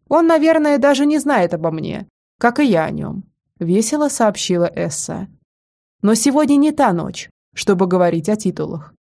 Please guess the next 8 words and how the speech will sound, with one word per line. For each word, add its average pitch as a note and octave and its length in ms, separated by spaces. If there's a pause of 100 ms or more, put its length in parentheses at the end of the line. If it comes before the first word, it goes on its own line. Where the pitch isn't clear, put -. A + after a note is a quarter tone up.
(300)
Сегодня G3 600
все F3+ 220
равны. E3 500 (560)
От G3+ 200
короля C#4 360
до D#4 140
печника. E3+ 720 (540)
Ой, F3 360